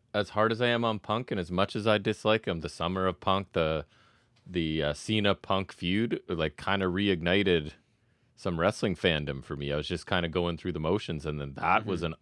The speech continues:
Speaker 1: awesome stretch of stuff, man.
Speaker 2: Yeah, and he didn't cause drama back then. So.
Speaker 1: And he, he found a bigger villain in Vince, right, to, to play off of. So it worked really
Speaker 2: Mm-hmm.
Speaker 1: well.
Speaker 2: Um, so for the potential return was,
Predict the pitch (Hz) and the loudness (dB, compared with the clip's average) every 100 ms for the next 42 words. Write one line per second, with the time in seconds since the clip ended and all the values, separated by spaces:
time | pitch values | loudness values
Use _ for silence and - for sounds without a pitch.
0 | 85 87 87 - 95 92 92 _ _ _ | 0 4 2 2 -2 -2 -6 _ _ _
1 | - - 98 - 95 - 101 120 - - | -6 0 0 0 -4 0 2 2 0 -8
2 | 127 120 127 - - 117 120 117 120 117 | -8 -8 -10 -12 -8 -4 -2 -2 -4 -4
3 | 113 104 95 107 117 107 95 - 87 87 | -4 -4 -6 -4 -2 -2 -6 -10 -18 -18
4 | - 107 104 113 117 - 90 - 107 - | 0 0 2 2 2 -2 -10 -6 -2 4
5 | 107 107 87 95 98 110 95 101 98 98 | 4 4 2 2 2 2 2 0 2 0
6 | 95 80 101 78 - 67 73 - - 80 | -2 0 0 -2 -8 -6 -4 -6 -4 -6
7 | 67 - 76 - 98 87 65 - - - | -6 -10 -8 0 2 2 0 -6 -12 -12
8 | - - 95 76 76 80 - 82 71 73 | -12 -10 -8 -6 -4 -6 -4 -4 -2 0
9 | 76 - _ - - - 113 117 117 - | -2 -4 _ -20 -20 -8 0 0 0 -2
10 | 123 - 135 143 131 - 135 117 117 107 | -4 0 2 2 0 -6 -8 -8 -6 -8
11 | 110 107 104 104 98 98 - | -6 -6 -2 -2 -2 -4 -10